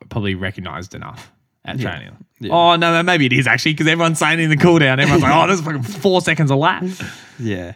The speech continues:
Speaker 2: Um, but see, I'll go back to three sessions for a bit as well.
Speaker 1: You will? Okay.
Speaker 2: Yeah. So
Speaker 1: Do you reckon you, you, if you do end up going to Falls Creek, you'll do that as well?
Speaker 2: Yeah, I think so. Yeah. I, yeah, I've gotta work out what I do with Falls just 'cause Marugame is actually kind of an awkward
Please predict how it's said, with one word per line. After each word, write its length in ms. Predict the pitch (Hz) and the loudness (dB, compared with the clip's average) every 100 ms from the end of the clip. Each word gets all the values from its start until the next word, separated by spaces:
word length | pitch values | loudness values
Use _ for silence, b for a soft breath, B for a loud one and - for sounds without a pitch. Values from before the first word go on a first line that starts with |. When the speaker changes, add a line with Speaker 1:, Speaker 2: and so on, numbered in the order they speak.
| _ b b b b | _ b b b b
Speaker 2:
Um, 580 | 120 117 113 110 107 - - | 0 2 0 -2 -8 -14 -6
but 320 | 135 135 131 | 0 0 0
see, 100 | 143 | -4
I'll 120 | 135 120 | -4 -2
go 140 | 135 | -2
back 140 | 127 127 | -2 -4
to 80 | 127 | -8
three 220 | - 98 | -8 -8
sessions 580 | - 92 - 110 - - - | -10 -12 -10 -10 -12 -14 -10
for 100 | 113 | -8
a 40 | |
bit 180 | 104 98 | -6 -8
as 140 | 113 | -8
well. 160 | 107 101 | -6 -4
Speaker 1:
You 80 | 110 | -2
will? 280 | 107 110 - - | -4 -6 -12 -10
Okay. 80 | 107 | -8
Speaker 2:
Yeah. 140 | 101 - | -8 -10
So 260 | - 107 95 | -6 -6 -6
Speaker 1:
Do 100 | 92 _ | -10 _
you 60 | 123 | -8
reckon 160 | 117 120 | -4 -6
you, 240 | - 104 - _ | -8 -16 -18 _
you, 200 | - 117 110 | -8 -6 -6
if 160 | 110 | -4
you 60 | 113 | -2
do 300 | 107 104 101 | 0 -2 -2
end 120 | 101 104 | -4 -6
up 80 | |
going 140 | - 107 | -4 -6
to 60 | |
Falls 240 | 95 95 95 | -4 -8 -10
Creek, 200 | 98 - | -10 -10
you'll 100 | 98 | -10
do 140 | 95 | -10
that 240 | 95 - - | -8 -10 -10
as 100 | 110 | -10
well? 260 | 127 196 _ _ _ _ _ _ _ _ _ _ | -10 -12 _ _ _ _ _ _ _ _ _ _
Speaker 2:
Yeah, 460 | 143 131 117 113 101 | -4 -2 0 -2 -4
I 40 | |
think 240 | 104 127 117 | -6 -8 -8
so. 240 | 104 95 120 b b b _ - | -8 -10 -12 b b b _ -6
Yeah. 280 | 123 95 - | -4 -4 -6
I, 140 | 131 | -2
yeah, 220 | 135 135 117 | 0 0 0
I've 80 | |
gotta 140 | 131 139 | 0 -2
work 200 | 139 143 | -2 -2
out 140 | 139 | -4
what 120 | 120 | -4
I 40 | 110 | -6
do 160 | 120 | -6
with 100 | 113 | -8
Falls 300 | 110 113 104 | -8 -8 -8
just 180 | 107 117 | -10 -10
'cause 140 | 135 117 | -8 -6
Marugame 460 | 117 117 113 104 | -6 -6 -6 -8
is 80 | 104 | -10
actually 240 | 95 - | -12 -14
kind 160 | 110 98 | -12 -12
of 60 | 92 | -10
an 120 | 95 | -12
awkward 500 | - 95 - 92 - | -12 -14 -14 -16 -16